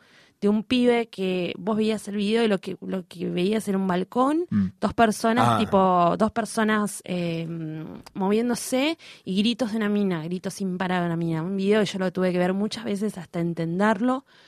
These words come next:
Speaker 1: Y les diría que del todo no entiendo la situación. No sabes bien si el chabón la está queriendo empujar del balcón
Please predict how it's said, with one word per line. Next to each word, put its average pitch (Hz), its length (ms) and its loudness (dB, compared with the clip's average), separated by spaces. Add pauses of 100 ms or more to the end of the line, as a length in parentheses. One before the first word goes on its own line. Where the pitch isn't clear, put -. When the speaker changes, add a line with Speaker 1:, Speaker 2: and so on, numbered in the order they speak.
(320)
Speaker 1:
Y 196 320 2
les 185 120 0
diría 202 240 2
que 208 80 2
del 180 240 0
todo 233 240 2
no 214 80 -2
entiendo 196 280 -4
la 185 60 -4
situación. 170 580 -6 (300)
No 190 80 -4
sabes 208 240 2
bien 196 320 0
si 180 260 -2
el 160 140 -2
chabón 185 240 -4
la 214 60 -2
está 208 180 -8
queriendo 196 460 -2 (180)
empujar 175 480 -6
del 233 140 -2
balcón 233 500 -4